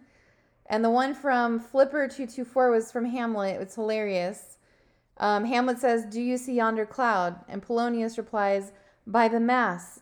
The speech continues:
'tis like a tight end, indeed," which is amazing.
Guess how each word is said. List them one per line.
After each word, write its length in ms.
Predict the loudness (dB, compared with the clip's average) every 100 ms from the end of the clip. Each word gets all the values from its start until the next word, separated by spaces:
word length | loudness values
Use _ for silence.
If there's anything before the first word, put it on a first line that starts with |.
| -14
'tis 320 | -4 -4 0
like 200 | 0 2
a 60 | -2
tight 320 | -2 0 0
end, 340 | 0 -4 -8 -8
indeed," 560 | -8 -8 -8 -8 -10 -18 _ _ _ _ -6
which 160 | -2
is 140 | -2 -2
amazing. 600 | -4 -6 -8 -12 -14